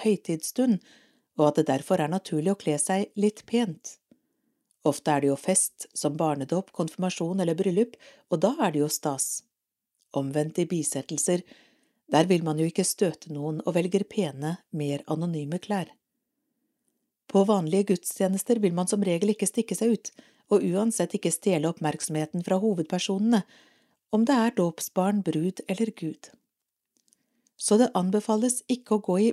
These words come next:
blikkfangende, prangende klær, reklame- eller fotball-t-shirts og joggebukse,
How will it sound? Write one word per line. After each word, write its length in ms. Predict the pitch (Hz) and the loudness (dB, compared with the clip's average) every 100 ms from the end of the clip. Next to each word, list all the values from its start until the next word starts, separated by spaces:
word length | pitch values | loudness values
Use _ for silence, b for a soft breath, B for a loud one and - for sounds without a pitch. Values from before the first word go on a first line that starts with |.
| - | 0
blikkfangende, 880 | 240 247 - - - 175 175 185 233 233 | -4 -4 -10 -20 -6 -2 0 2 2 0
prangende 480 | - 262 - 180 240 | -4 -4 -4 -2 -2
klær, 320 | - 269 208 - b b b _ _ _ _ _ _ _ - | 0 0 0 -6 b b b _ _ _ _ _ _ _ 0
reklame- 560 | 151 196 165 151 220 | 2 4 2 4 2
eller 180 | 175 151 - | 2 0 -2
fotball-t-shirts 1040 | 190 - 156 156 175 170 190 220 - - - | -4 -4 -6 -4 -4 -2 -2 -2 -4 -10 -4
og 100 | 180 | 0
joggebukse, 640 | 190 170 160 175 - 233 | 0 0 -2 -2 -2 -2